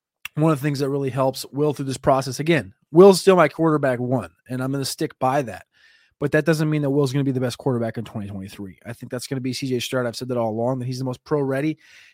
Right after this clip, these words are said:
and I think that's a lock, uh, that C J Stroud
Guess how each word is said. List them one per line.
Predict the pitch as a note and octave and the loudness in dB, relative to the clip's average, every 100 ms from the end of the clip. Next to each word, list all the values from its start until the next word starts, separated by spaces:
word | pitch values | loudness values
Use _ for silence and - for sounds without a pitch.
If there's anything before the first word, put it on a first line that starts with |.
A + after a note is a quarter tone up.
| _ | _
and | C3 C3 B2+ | -8 -8 -8
I | A#2+ | -10
think | C#3+ | -10
that's | B2 A#2+ | -8 -8
a | |
lock, | A2+ A#2 A#2+ - - - _ _ - | -4 -2 0 0 -2 -20 _ _ -8
uh, | B2+ B2+ | -4 -2
that | B2 B2+ | -2 -4
C | - C#3+ | -4 -4
J | C3 B2+ | -2 -4
Stroud | - C3+ C3 | -2 0 0